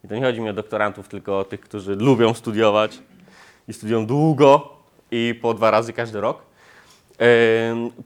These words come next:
po to, żeby umysł wpadł jakby w pewien nawyk, tak? W pewien sposób myślenia, sposób postrzegania rzeczywistości. Tak? I jeżeli,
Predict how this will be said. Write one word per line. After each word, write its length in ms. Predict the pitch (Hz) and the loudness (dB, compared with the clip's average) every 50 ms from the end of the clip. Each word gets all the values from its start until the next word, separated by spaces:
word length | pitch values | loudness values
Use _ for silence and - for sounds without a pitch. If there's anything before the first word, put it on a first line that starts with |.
| _ _ _ - | _ _ _ 4
po 140 | 156 185 | 4 4
to, 200 | 202 - 214 208 | 4 4 0 0
żeby 440 | 185 175 170 151 160 156 160 - - _ _ _ | 0 0 -2 -2 -2 -2 -2 -4 -8 _ _ _
umysł 380 | - 175 202 202 190 170 175 151 | -4 -2 2 2 0 0 0 -10
wpadł 420 | - - - 226 - 185 - - | -10 -2 0 0 0 0 -2 -6
jakby 180 | 160 151 143 143 | -6 -6 -6 -8
w 80 | - - | -12 -8
pewien 340 | - 147 139 135 131 127 | -6 -6 -4 -4 -4 -4
nawyk, 380 | 131 127 120 113 98 95 85 - _ _ _ _ _ _ _ _ _ - | -2 0 0 -2 -2 -6 -14 -14 _ _ _ _ _ _ _ _ _ -10
tak? 220 | 110 120 127 - | -10 -10 -10 -12
W 80 | - _ | -18 _
pewien 500 | - 131 113 123 120 117 120 120 113 - - | -8 -6 -4 -4 -4 -4 -4 -8 -10 -14 -18
sposób 560 | - - - - - 160 160 156 - 143 123 | -20 -20 -16 -4 0 0 0 0 0 -8 -6
myślenia, 640 | 123 120 117 - - 113 110 101 90 87 82 85 90 - _ _ _ _ _ _ | -6 -6 -8 -8 -6 -4 -4 -4 -4 -6 -10 -14 -16 -20 _ _ _ _ _ _
sposób 380 | _ - - 123 - - 113 - | _ -4 -4 -4 -4 -4 -10 -6
postrzegania 500 | 127 123 - - 113 101 117 113 113 110 | -6 -6 -6 -4 -2 -2 0 0 0 -4
rzeczywistości. 840 | 107 104 - - 104 95 - - - 92 85 - - _ _ - - _ _ _ _ _ - - - _ _ _ - | -6 -8 -12 -12 -14 -14 -14 -14 -12 -12 -12 -12 -18 _ _ -20 -20 _ _ _ _ _ -20 -20 -20 _ _ _ -4
Tak? 260 | - 147 180 - - | -4 -4 -4 -4 -6
I 80 | 165 156 | 0 4
jeżeli, 340 | 156 156 147 170 170 165 | 4 4 4 4 0 0